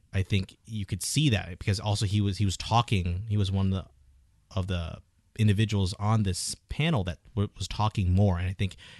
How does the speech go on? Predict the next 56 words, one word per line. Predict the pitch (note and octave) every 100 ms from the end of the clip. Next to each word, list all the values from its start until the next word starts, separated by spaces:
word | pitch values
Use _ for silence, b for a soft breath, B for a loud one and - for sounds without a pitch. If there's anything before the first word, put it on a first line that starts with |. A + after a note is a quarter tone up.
| B -
that | G2
that's | G#2 -
always | G#2 G2+ G2 -
within | F#2+ F#2+
his, | E2+ F2+ E2+ E2+ -
his | F#2 F2+
modus | F#2 F#2 F2+
operandi. | - F2 F2 A#2 G2 F2+
It's | F#2
just, | F2+ -
he | F#2
just | F#2+ F2
wants | F2+ F2+
to | -
elbow | G2+ G2 F2+
his | F2 F#2
way | F2+
into | F2
the | F2+
conversation. | F#2 F2 F#2 F2 F2+
I | F#2
don't | D#3
mean | F#3+
that | D3 A2+
in |
a | F#2
bad | F2+ A#2 C#3
way. | F2+
I | D#2+
think | G2 G2
he | F#2+
just | F#2+ -
always | F#2+ F#2+
finds | - F#2+ F#2
a | F2
way | F2+ F2 F2+ B B B B
for | -
him | F#2+ F2+
to | - F#2+
kinda | - F2+
insert | - F#2+ - G#2 F#2+
himself. | F#2 F2+ E2+ F2 - b b b b b _ -
And | F#2+ F#2 F#2
I | G#2+
think | G#2+
it | F#3+
was | C3
also | C3 A#2+
very | A#2 B2
telling | A2 - A#2 G#2+ F2+
too. | - A#2 G#2
And, | F#2 F2+
um, | F#2 F2+ F2+ G#2+ _ _ _ _ _ _ _ _ _ -
when | A2+ G2
Scott | - B2+ C#3+
mentioned | G2+ F#2 F#2+ F#2